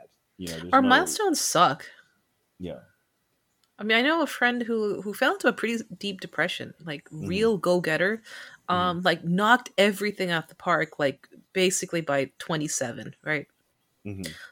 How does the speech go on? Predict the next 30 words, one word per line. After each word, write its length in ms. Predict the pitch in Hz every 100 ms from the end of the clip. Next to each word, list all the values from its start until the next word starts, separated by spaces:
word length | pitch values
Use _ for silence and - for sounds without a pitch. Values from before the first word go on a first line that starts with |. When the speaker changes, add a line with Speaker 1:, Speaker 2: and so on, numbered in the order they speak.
| _
Speaker 2:
The 260 | 170 175 151
multiple, 560 | 170 196 202 190 196 170
the 120 | 185
multiple 520 | 175 185 190 190 190
degrees 580 | 170 165 170 202 208 196
from 280 | - 165 147
great 360 | 147 160 170 -
universities, 1000 | 170 165 156 226 220 214 202 196 190 185 - - - - 180
um, 640 | 175 165 160 151 147 170 -
promising 480 | 180 170 170 175
career, 720 | 170 180 202 240 233 220 208 -
uh, 340 | 170 160 147 -
marriage, 640 | 165 180 196 202 196 180 -
and 380 | 175 160 160 156
kids. 400 | 156 - - - _ _ _ -
Like, 140 | -
Speaker 1:
Yeah. 60 | 185
Speaker 2:
all 200 | 196 208
before 220 | 190 185
twenty-seven. 540 | 170 165 147 160 143 135
Speaker 1:
Is 40 |
it 360 | - - - -
a 20 | 214
Speaker 2:
Homeowner. 460 | 214 214 208 202
Speaker 1:
woman 120 | 190 147
or 180 | 113 101
a 200 | 95 87
man? 320 | 82 87 78
Speaker 2:
A 120 | 117 -
woman. 460 | 190 208 151 135